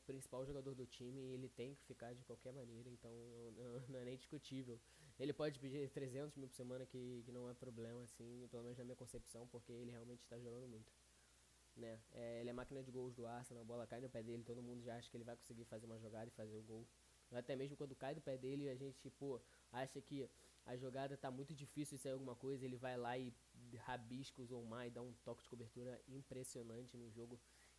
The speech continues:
que tava muito nervoso. Então, assim, é craque demais, muito, muito bom jogador. É, sobre esse contrato também é uma, uma cláusula, né, uma adição, se caso ele consiga colocar,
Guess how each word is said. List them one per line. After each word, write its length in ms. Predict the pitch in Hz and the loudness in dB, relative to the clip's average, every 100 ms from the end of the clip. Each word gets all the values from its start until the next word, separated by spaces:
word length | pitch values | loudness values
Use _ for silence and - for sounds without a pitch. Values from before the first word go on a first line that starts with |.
| - | -12
que 100 | 107 | -2
tava 260 | 123 123 | 0 2
muito 300 | 120 131 131 | 0 0 -2
nervoso. 580 | 131 113 107 110 127 120 | -2 -2 -2 -2 -2 -2
Então, 260 | 113 123 123 | -4 -2 0
assim, 360 | 117 127 113 113 - - - - - - - - | 0 -4 -6 -8 -16 -20 -20 -20 -20 -18 -16 -10
é 140 | 113 | -8
craque 460 | 107 117 120 123 110 | -4 0 2 2 -2
demais, 380 | 110 107 110 110 | -4 0 0 -2
muito, 320 | 113 123 120 | -4 -6 -6
muito 260 | 113 113 | -8 -6
bom 180 | 110 113 | -6 -6
jogador. 460 | 113 117 113 117 123 - - - - | -6 -6 -4 -6 -8 -12 -18 -18 -6
É, 380 | 127 127 127 127 | 0 4 4 4
sobre 200 | 123 151 | 2 0
esse 80 | 156 | 0
contrato 440 | 160 139 143 147 | 0 2 2 0
também 220 | - 135 139 | -2 0 2
é 60 | |
uma, 640 | 143 143 139 135 123 120 113 - - - - - - - - - - - - | 2 2 2 2 0 -2 -4 -8 -16 -20 -20 -20 -20 -18 -18 -18 -18 -18 -6
uma 140 | 120 | -4
cláusula, 440 | 113 127 131 123 123 | 0 2 2 0 0
né, 100 | 123 | -2
uma 340 | 120 113 98 113 - - - - | -2 -2 -6 -10 -18 -20 -18 -10
adição, 500 | 123 123 - 135 135 | -8 -6 -2 -2 -2
se 160 | - | -6
caso 260 | - 131 131 | -2 -2 0
ele 100 | 135 | -2
consiga 400 | 139 131 139 131 | -2 -4 -2 -2
colocar, 680 | - 127 120 127 123 117 107 | -2 -2 -2 -2 0 -2 -4